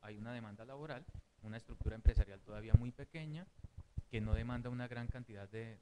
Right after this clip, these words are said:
de trabajadores, incluso, eh, el porcentaje, pues, de demanda de trabajadores altamente calificados es muy precario, y eso influye, por ejemplo,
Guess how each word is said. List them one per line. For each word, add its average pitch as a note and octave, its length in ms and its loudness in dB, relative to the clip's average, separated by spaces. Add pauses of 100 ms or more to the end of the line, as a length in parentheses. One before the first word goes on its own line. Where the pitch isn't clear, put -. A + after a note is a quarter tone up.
de G#2+ 120 -6
trabajadores, B2+ 720 -6
incluso, G#2+ 440 -4 (440)
eh, G#2 360 -10 (600)
el A2 140 -14
porcentaje, G#2 600 8
pues, A#2 200 -6
de B2 80 -2
demanda G#2+ 480 -4
de G#2 180 -6
trabajadores G2 720 2
altamente A2 420 0
calificados G2+ 560 -6
es A2 100 0
muy A2+ 180 0
precario, A#2 460 0 (280)
y G#2 80 -6
eso G2+ 140 12
influye, A2 360 6
por G#2+ 160 -2
ejemplo, G2+ 400 -4